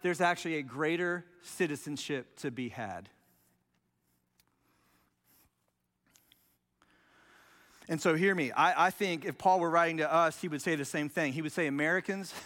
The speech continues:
<laughs> I think this is what he would say. I'm a little biased. 'Cause when you travel the world, you realize there's no place like home.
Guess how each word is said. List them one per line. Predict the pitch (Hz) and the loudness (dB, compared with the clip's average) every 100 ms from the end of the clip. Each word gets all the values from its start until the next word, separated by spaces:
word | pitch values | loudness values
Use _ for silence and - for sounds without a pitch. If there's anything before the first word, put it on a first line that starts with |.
| 185 | -6
<laughs> | - - 147 | -6 -4 0
I | |
think | 175 175 | 0 0
this | |
is | 139 | -2
what | 131 | -2
he | 127 | -2
would | 113 | -2
say. | 139 139 | -2 0
I'm | 151 | 0
a | 160 | 0
little | 151 | 0
biased. | 123 123 107 113 - _ _ _ _ _ _ _ _ _ - | 2 2 0 -8 -14 _ _ _ _ _ _ _ _ _ -2
'Cause | 175 151 | -2 2
when | 180 | 0
you | 156 | 0
travel | - 185 185 160 | 4 4 4 0
the | |
world, | 151 143 139 135 | -2 0 0 -2
you | 135 147 | -4 -2
realize | 156 143 131 131 - - - - - _ _ - _ _ _ _ _ _ - _ _ - | 2 4 2 0 -6 -18 -20 -20 -20 _ _ -20 _ _ _ _ _ _ -20 _ _ 0
there's | 156 135 | 0 2
no | 151 | -2
place | - 156 - | 2 0 2
like | 139 127 | 0 2
home. | 156 123 | 0 0